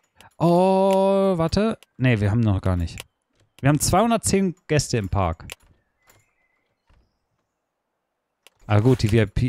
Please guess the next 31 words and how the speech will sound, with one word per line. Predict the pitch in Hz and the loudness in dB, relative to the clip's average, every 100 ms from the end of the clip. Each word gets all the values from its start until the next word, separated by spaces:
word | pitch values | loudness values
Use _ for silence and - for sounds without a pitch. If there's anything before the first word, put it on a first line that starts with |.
| - | -4
äh, | 110 98 | -8 -4
nee, | 120 135 98 | -2 0 0
V | 95 | 0
I | 95 | -2
Ps | 120 117 | -2 -2
werden | 117 110 | -2 -2
doch | 117 | -4
nicht | 117 87 | -4 -4
mitgezählt. | 98 - - 92 87 - _ _ _ _ _ _ _ _ _ _ _ _ _ _ _ _ _ _ _ _ _ | -6 -8 -8 -6 -6 -10 _ _ _ _ _ _ _ _ _ _ _ _ _ _ _ _ _ _ _ _ _
Hä, | 95 113 | -4 -4
was | 98 - | -4 -8
wird | 107 | -6
denn | 98 | -4
mitgezählt? | 127 - 135 98 - - - | -6 -6 -10 -10 -10 -20 -4
Also | 123 156 | 0 0
ich | - | 0
hab | - | 0
Besucher | 131 175 220 233 175 | 0 0 0 -2 0
hundertneun. | 185 170 147 127 104 85 - _ _ _ _ | 0 0 0 2 2 -2 -8 _ _ _ _
V | 120 | -2
I | 131 | 0
Ps | - 185 202 | 2 0 -2
zweihundertsiebenundsiebzig, | - 165 156 - 127 113 - 226 196 | 0 0 0 0 0 -2 -2 -6 -6
Tiere | - 170 160 | -4 -4 -2
hundertzweiundzwanzig. | 165 156 - 147 123 135 101 87 - | -2 -4 -2 -4 -2 -4 -4 -6 -4
Hä? | 101 117 - _ _ _ _ _ _ _ _ - - _ - | -4 -4 -12 _ _ _ _ _ _ _ _ -20 -20 _ -6
Macht | 98 | -4
doch | 104 | -2
gar | 92 | -4
keinen | 82 85 | -4 -4
Sinn. | 92 113 | -2 -4